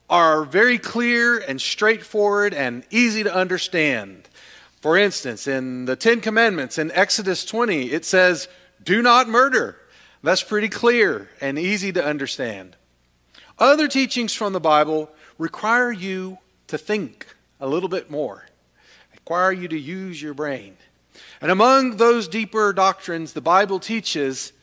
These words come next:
is the Trinity. And so today I'm gonna do my best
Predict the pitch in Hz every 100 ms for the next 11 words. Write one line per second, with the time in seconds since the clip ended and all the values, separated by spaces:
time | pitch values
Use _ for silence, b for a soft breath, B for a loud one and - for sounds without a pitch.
0 | _ _ - 196 185 131 127 135 - -
1 | _ _ 131 - 160 165 110 - 95 -
2 | _ _ _ _ _ _ _ _ _ _
3 | _ 175 175 240 233 226 240 226 214 202
4 | 170 240 214 208 185 214 - - -